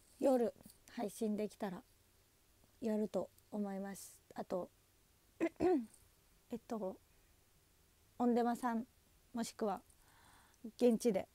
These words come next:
まあ、現地で会える人は多分少ないと思うんですけど、今日は。オンデマさん、もしくは現地で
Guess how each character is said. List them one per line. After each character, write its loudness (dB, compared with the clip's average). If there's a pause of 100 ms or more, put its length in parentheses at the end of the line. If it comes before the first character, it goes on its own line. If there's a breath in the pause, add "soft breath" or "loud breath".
(300)
ま 2
あ、 2
現 4
地 -2
で 6
会 6
え 0
る 2
人 -6
は 0
多 -2
分 -2
少 -2
な 6
い 4
と 2
思 2
う 2
ん 2
で 2
す -8
け -2
ど、 -2
今 -2
日 2
は。 -4 (1120 loud breath)
オ 0
ン 4
デ 6
マ 2
さ 2
ん、 4
も 2
し -4
く -2
は 6
現 2
地 -4
で -4